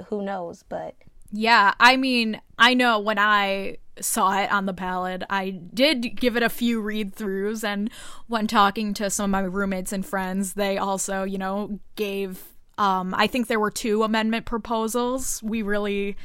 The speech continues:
Speaker 2: you know, gave 'em good re-, read-throughs, did a little research before,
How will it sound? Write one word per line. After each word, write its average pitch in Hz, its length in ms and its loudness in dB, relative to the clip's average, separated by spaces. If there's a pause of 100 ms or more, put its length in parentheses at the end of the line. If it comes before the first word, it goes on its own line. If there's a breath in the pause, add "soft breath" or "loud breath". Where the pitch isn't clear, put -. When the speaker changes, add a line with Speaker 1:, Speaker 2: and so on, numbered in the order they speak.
(400 loud breath)
Speaker 2:
you 269 100 4
know, 233 120 8
gave 240 240 8
'em 240 120 6
good 220 180 2
re-, 202 320 0 (220)
read-throughs, 214 680 -4
did 214 140 -2
a 202 60 -2
little 202 260 -2
research 202 720 0
before, 202 720 -2